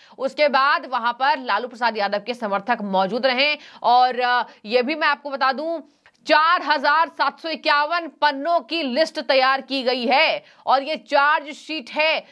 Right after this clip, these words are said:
चार हजार सात सौ इक्यावन पन्नों की। और चार्जशीट के अलावा बता दें आपको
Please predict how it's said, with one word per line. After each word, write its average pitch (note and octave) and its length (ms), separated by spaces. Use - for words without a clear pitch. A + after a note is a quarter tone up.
चार C#4+ 360
हजार C4+ 420
सात B3+ 300
सौ D4 80
इक्यावन C4+ 460
पन्नों C#4+ 440
की। A#3 300
और C4 180
चार्जशीट C4 480
के D4+ 120
अलावा C4+ 380
बता D4 260
दें C#4 120
आपको D#4+ 480